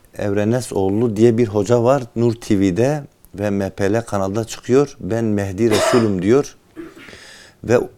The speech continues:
Allah'a ulaşmayı dileyin ve hacet namazı kılın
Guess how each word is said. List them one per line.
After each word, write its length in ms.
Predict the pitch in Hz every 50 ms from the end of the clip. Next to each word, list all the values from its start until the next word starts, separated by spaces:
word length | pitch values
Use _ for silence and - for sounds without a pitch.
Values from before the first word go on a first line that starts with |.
| _ - -
Allah'a 600 | 110 110 107 104 104 101 110 127 139 147 139 -
ulaşmayı 760 | - 104 104 101 104 101 - - 110 104 107 123 127 107 92
dileyin 500 | 98 95 98 113 131 151 147 135 113 101
ve 60 | 110
hacet 420 | 101 - 104 98 90 98 123 120
namazı 380 | 110 107 98 95 95 92 92 95
kılın 460 | - - 104 101 113 135 143 131 123